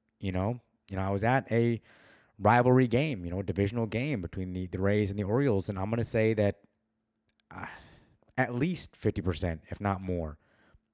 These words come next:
of the fans in the crowd, of a small crowd, were Orioles fans. During the national anthem,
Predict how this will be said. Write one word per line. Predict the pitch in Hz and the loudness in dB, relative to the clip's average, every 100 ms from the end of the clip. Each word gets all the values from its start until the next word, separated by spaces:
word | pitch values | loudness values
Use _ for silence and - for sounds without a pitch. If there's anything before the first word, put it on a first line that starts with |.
| _ - | _ -2
of | 117 | -2
the | 104 | 0
fans | 104 104 90 | 0 0 -2
in | |
the | 92 | -4
crowd, | 98 95 92 - | 0 2 2 0
of | 110 | 0
a | 107 | 0
small | - - - 120 117 | -2 -8 0 4 4
crowd, | - 117 127 92 82 80 _ _ _ _ _ | 2 0 2 2 -2 -8 _ _ _ _ _
were | 107 120 | 2 4
Orioles | 147 123 85 | 6 4 0
fans. | - 85 78 - _ _ _ _ _ _ 101 | -4 -6 -8 -14 _ _ _ _ _ _ -10
During | 101 107 123 | -6 -4 -2
the | |
national | 127 131 - 135 | -2 -4 -6 -4
anthem, | 151 160 117 113 117 | -4 -2 -2 -4 -8